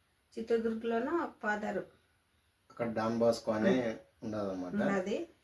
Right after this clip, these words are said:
Speaker 2: అక్కడ పోయి ఫాదర్ని, సిస్టర్ని అడిగితే వాళ్ళు మామూలుగా అయితే మీకు పని అయితే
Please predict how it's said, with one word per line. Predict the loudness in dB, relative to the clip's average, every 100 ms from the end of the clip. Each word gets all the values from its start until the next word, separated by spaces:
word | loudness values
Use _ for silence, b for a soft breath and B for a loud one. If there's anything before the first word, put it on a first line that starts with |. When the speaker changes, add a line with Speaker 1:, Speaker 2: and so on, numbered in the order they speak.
| -12
Speaker 2:
అక్కడ | -6 -2 2
పోయి | 2 2
ఫాదర్ని, | 2 2 2 2 0 -2
సిస్టర్ని | -6 -6 -4 -2 -2 -2
అడిగితే | -2 -6 -8 -14 -14 _ _ _ _ -2
వాళ్ళు | 2 2 4
మామూలుగా | 2 2 2 0
అయితే | 0 0
మీకు | 0 0
పని | 0 2
అయితే | 2